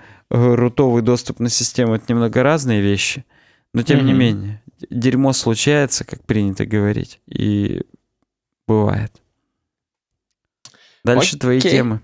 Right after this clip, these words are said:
Speaker 2: окей. Далее, короче, далее. Интернет-нейтральность. Тема про... Которая, кстати, не предложена, видимо, н-, ни-, никем, потому что у тебя просто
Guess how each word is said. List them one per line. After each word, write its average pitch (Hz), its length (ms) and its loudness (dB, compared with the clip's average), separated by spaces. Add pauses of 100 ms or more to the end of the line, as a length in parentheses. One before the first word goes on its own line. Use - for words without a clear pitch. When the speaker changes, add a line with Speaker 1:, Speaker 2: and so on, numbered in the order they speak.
Speaker 2:
окей. 147 340 -20 (420)
Далее, 143 540 0
короче, 117 600 -2
далее. 104 480 0
Интернет-нейтральность. 156 1160 0 (220)
Тема 131 340 0
про... 113 840 2 (640)
Которая, 170 400 2
кстати, 208 320 0
не 180 140 2
предложена, 165 540 2
видимо, 90 300 0
н-, 85 420 -2
ни-, 110 120 2
никем, 123 500 0
потому 107 240 0
что - 140 -2
у 98 40 0
тебя 113 180 2
просто 135 220 -2